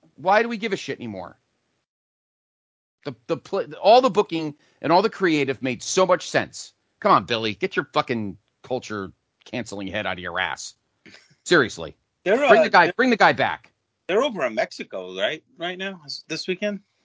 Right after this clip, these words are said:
Speaker 1: It's this weekend. There's that big show. Yes, I was gonna mention at the end, but good call, Doctor. Yes, uh, N W A and triple A are having their big show this weekend because it's co in line with these
Speaker 2: That's a pretty big thing.
Speaker 1: Olympics.
Speaker 2: You know, triple A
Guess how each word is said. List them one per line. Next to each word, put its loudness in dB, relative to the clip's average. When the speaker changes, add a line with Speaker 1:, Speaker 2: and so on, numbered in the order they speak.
Speaker 1:
It's -4
this 2
weekend. -2
There's -4
that 2
big -2
show. 0
Yes, 2
I -6
was -8
gonna -4
mention -4
at -8
the -4
end, 0
but -10
good -8
call, -6
Doctor. -10
Yes, 6
uh, 6
N 0
W 2
A 0
and -6
triple 0
A -4
are 2
having 2
their -2
big -6
show -4
this -8
weekend -6
because -10
it's -14
co -4
in -6
line -4
with -10
these -12
Speaker 2:
That's 2
a -18
pretty 4
big -20
thing. 2
Speaker 1:
Olympics. -2
Speaker 2:
You -8
know, 0
triple 0
A 4